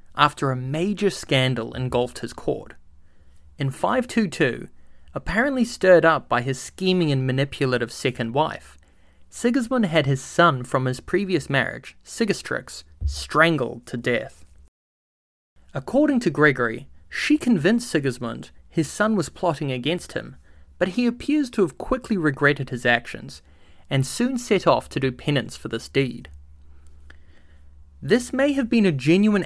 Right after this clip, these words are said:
act of penance by a father who regretted his actions, or just a king shoring up support after killing his popular heir, or some mixture of the two. We'll never really know for sure.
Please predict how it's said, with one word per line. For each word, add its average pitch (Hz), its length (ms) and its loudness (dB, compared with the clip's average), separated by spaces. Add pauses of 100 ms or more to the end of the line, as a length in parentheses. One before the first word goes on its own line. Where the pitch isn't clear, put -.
act 143 260 -2
of 127 120 -8
penance 113 360 -4
by 123 200 0
a 123 80 -8
father 208 460 2
who 135 120 -2
regretted 131 500 -2
his 123 160 -6
actions, - 640 -6 (460)
or 262 220 4
just 240 340 -2
a - 20 0
king 135 400 0
shoring 220 480 4
up 185 140 0
support - 560 -4 (160)
after 135 240 -4
killing 185 340 2
his 120 180 -2
popular - 520 -2
heir, - 400 -2 (680)
or 233 360 4 (100)
some 123 320 -2
mixture 147 400 -2
of 113 120 -6
the - 80 -10
two. - 340 -12 (640)
We'll 247 200 0
never 247 240 4
really 156 320 6
know 123 220 4
for 117 140 -4
sure. - 420 -8